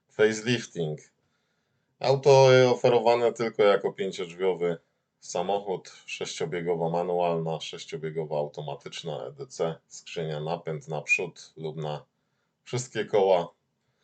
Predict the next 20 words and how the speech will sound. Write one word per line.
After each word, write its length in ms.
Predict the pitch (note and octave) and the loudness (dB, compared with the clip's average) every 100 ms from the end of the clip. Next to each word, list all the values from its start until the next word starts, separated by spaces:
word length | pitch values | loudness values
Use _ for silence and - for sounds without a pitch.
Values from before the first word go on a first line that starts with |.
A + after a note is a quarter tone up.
| _ _ _ _ | _ _ _ _
Długość 400 | - G#2 B2 G#2+ | -16 -10 -2 -2
samochodu 560 | - G#2+ G#2 A#2+ G#2+ G2+ | 2 2 2 2 -2 -2
to 120 | F#2 | -6
czterysta 500 | - - G#2 G2+ G2+ | -8 0 2 2 -2
czterdzieści 540 | F#2 - F#2 F#2 - E2+ | -4 -4 -6 -6 -10 -8
pięć 220 | F#2 E2+ | -8 -6
centymetrów, 720 | F2+ D#2+ F2 F#2 F2 E2+ - | -8 -6 -6 -6 -6 -10 -8
szerokość 460 | F2 E2 E2 E2 | -4 -4 -4 -8
sto 160 | - E2 | -8 -8
osiemdziesiąt 500 | D#2 - D#2+ - D2 | -8 -8 -10 -10 -12
cztery, 380 | - F2+ E2+ D2+ | -8 -6 -4 -6
wysokość 480 | C#2 - D2+ - - | -10 -14 -14 -14 -14
sto 160 | - | -12
sześćdziesiąt, 600 | D2+ D#2 C#2+ E2 - C#2+ | -12 -12 -12 -12 -12 -12
rozstaw 420 | C#2+ E2 - D2 C#2+ | -8 -8 -8 -10 -8
osi 300 | E2 - C#2+ | -8 -10 -14
dwieście 360 | D2 D#2+ - | -14 -12 -12
sześćdziesiąt 520 | D2+ D#2+ D#2 D2+ D2+ | -10 -8 -8 -10 -12
cztery 260 | D2 - E2 | -10 -10 -8
centymetry 640 | D#2 D2+ - D2+ D2 D#2 | -10 -12 -12 -12 -12 -16